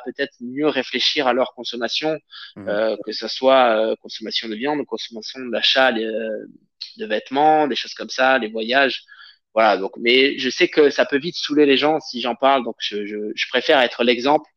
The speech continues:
Speaker 1: ne
Speaker 2: Mhm.
Speaker 1: rien dire, et là, les gens, ils vont plus m'écouter, on va dire, le jour où je vais dire quelque chose.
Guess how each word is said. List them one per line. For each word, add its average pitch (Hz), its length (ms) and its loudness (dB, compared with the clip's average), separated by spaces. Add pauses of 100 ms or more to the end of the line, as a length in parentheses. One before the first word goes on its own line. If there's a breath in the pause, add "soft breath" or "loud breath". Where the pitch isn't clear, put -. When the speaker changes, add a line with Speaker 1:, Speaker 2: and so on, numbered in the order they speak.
(320 soft breath)
Speaker 1:
ne 120 100 0
Speaker 2:
Mhm. - 20 0
Speaker 1:
rien 131 280 2
dire, 143 400 0
et 123 200 0
là, 139 120 4
les 127 100 2
gens, 143 120 0
ils 135 140 0
vont 123 240 -10 (180)
plus - 200 -10
m'écouter, 131 420 -2
on 127 80 0
va 117 80 2
dire, 123 200 0
le 120 100 -2
jour 127 180 0
où 120 60 -6
je 110 80 -8
vais 117 80 -2
dire 110 160 -6
quelque - 140 -16
chose. - 280 -14